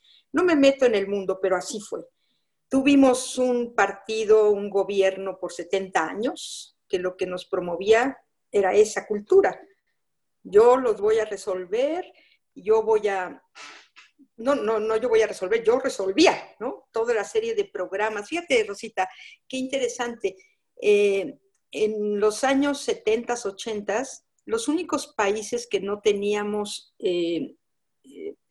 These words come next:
eh, militares éramos Costa Rica y México. Y uno diría, "Qué maravilla, qué maravilla". Entonces, hablando por México, pues sí, pero ¿qué teníamos?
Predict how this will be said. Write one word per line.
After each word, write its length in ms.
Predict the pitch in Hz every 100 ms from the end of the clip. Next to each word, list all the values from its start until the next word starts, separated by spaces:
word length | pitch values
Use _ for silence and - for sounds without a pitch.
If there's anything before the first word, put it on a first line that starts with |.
| -
eh, 580 | 185 170 165 - 165
militares 1040 | 185 175 180 185 190 180 190 330 - - - _ - - _ _
éramos 360 | - 220 220 208
Costa 260 | 196 185 180
Rica 240 | 180 202
y 40 |
México. 520 | 185 180 - - - _ _ _ _ _
Y 140 | 214
uno 160 | 247 240
diría, 380 | 214 220 208 -
"Qué 140 | 226
maravilla, 880 | 220 220 202 180 214 247 - 185 -
qué 100 | -
maravilla". 460 | 214 208 180 202 202
Entonces, 240 | 202 220
hablando 320 | 226 254 302
por 160 | 294 220
México, 520 | 202 202 190 190 254 - - - _ _
pues 220 | - 202 -
sí, 280 | 311 - _ _ _
pero 300 | - 202 190
¿qué 100 | 190
teníamos? 880 | 277 294 277 392 311 180 - - _